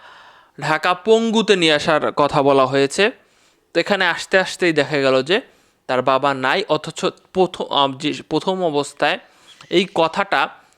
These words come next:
তার ওই বেডে ব-, বেডে থাকা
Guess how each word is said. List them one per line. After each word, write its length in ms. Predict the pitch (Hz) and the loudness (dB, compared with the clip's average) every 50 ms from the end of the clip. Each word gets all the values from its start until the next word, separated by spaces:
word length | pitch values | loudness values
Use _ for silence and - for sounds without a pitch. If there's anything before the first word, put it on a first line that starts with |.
| _ _ _ _ _ _ _ _ _ _ | _ _ _ _ _ _ _ _ _ _
তার 160 | - 156 160 160 - - _ | -2 0 0 -2 -4 -2 _
ওই 160 | 208 208 220 180 | 4 4 4 2
বেডে 400 | 143 131 156 170 165 160 208 208 | 0 2 4 4 6 6 4 4
ব-, 260 | 170 165 170 131 127 | 6 4 4 4 4
বেডে 320 | 147 139 143 156 160 180 | 4 4 4 4 4 2
থাকা 300 | - 202 202 - - 175 | 2 2 0 2 0 0